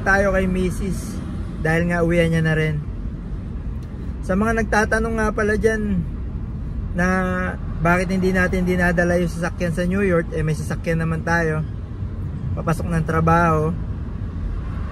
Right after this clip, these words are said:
Unang-una dyan yung parking, ano. Napakahirap ng parking sa New York, lalo na sa may Manhattan, ano. May mga parking naman siya, kaso nga lang, mahal. Ang alam ko is fifteen dollars, isang oras lang yun, ano.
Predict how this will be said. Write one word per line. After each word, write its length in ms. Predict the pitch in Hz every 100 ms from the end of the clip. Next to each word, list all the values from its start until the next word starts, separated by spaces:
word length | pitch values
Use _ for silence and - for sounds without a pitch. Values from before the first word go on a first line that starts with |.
| - - -
Unang-una 480 | 185 196 220 220 214
dyan 320 | 226 208 185
yung 40 | 180
parking, 480 | 170 165 180 165
ano. 240 | 160 156 156 - - - -
Napakahirap 640 | 156 156 180 190 190 185
ng 180 | 196 180 185
parking 400 | 180 170 175 165
sa 160 | 175
New 160 | 170 165
York, 240 | 170 165
lalo 240 | 160 156 160
na 80 |
sa 160 | 151 165
may 80 | 156
Manhattan, 640 | 151 147 151 147 151 151
ano. 260 | 143 135 139 - - - - - - - - - - - - - - - - - -
May 80 | 180
mga 240 | 220 233 226
parking 400 | 220 226 240 226
naman 240 | 226 220
siya, 240 | 170 208 170
kaso 320 | 175 165 185
nga 240 | 175 175
lang, 320 | 165 151 151 - -
mahal. 480 | 151 - 180 156 131 - - - - -
Ang 140 | - 185
alam 240 | 196 202 190
ko 80 | 202
is 480 | 190 175 - - - -
fifteen 480 | 85 - 196 190
dollars, 480 | 180 180 175 185 196
isang 240 | - 180 170
oras 400 | 170 170 165 180
lang 160 | 170
yun, 160 | 180 170
ano. 240 | 165 165